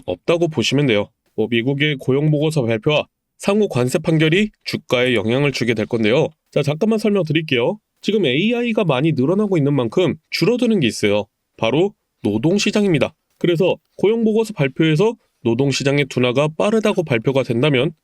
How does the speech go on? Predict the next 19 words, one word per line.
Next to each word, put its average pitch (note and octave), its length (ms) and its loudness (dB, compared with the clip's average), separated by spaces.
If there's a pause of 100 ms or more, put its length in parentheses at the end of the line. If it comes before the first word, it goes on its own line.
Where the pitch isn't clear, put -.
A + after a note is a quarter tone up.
(140)
경기 G3+ 320 0
침체의 G#3+ 480 0
위험성이 C#3+ 520 0
높아진다고 E3+ 680 -2
볼 C3+ 140 0
수 C#3+ 120 -2
있는 C#3 120 0
만큼 A#2+ 320 0 (440)
주가에 B2+ 480 0
영향을 B2+ 340 2
주게 B2+ 220 -2
될 A2 160 -2
거고요. A2+ 320 0 (300)
상호 F3+ 380 -4
관세 A2+ 320 -2
판결도 D3 420 -2
중요하죠. A#2 640 0 (240)
관세 F3+ 320 0
부과가 D#3+ 540 -2